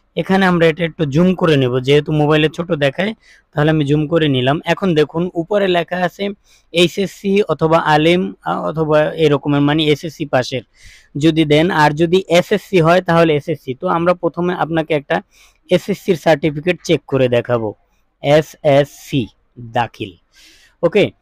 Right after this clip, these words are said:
এটা দেওয়ার পরে এরপরে ইয়ার দেব। তো ইয়ার আমি সেট করি দুই হাজার ছয়।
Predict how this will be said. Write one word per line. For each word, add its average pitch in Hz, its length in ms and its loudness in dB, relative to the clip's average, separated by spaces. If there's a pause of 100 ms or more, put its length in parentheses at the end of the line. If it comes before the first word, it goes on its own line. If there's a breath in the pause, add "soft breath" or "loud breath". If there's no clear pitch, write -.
(200)
এটা 180 160 -2
দেওয়ার 180 240 4
পরে 185 180 2
এরপরে 180 400 2
ইয়ার 180 340 4
দেব। 110 280 -8 (840)
তো 151 200 2
ইয়ার 170 260 2
আমি 175 200 -4
সেট 170 220 -8
করি 175 200 -2
দুই 147 140 0
হাজার 147 220 0
ছয়। 135 440 -4